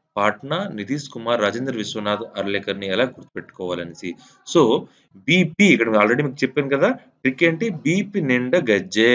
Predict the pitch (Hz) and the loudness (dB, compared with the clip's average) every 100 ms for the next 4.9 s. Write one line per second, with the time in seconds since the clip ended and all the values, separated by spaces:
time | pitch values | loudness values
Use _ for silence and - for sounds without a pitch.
0 | 117 - 101 110 113 110 107 104 120 139 | 4 2 -4 -4 -2 -2 -2 -2 -2 -2
1 | 123 110 139 143 135 104 107 156 123 95 | -2 0 0 -2 -6 -8 -12 -12 -6 -6
2 | 92 104 110 113 101 - _ _ 98 117 | -6 -2 2 2 0 -4 _ _ -2 0
3 | 127 - 101 95 - 98 92 90 87 87 | -2 -2 0 0 -2 -4 -4 -8 -12 -12
4 | 87 - 151 101 98 - 95 117 | -10 -8 -8 -6 -6 -2 -2 -2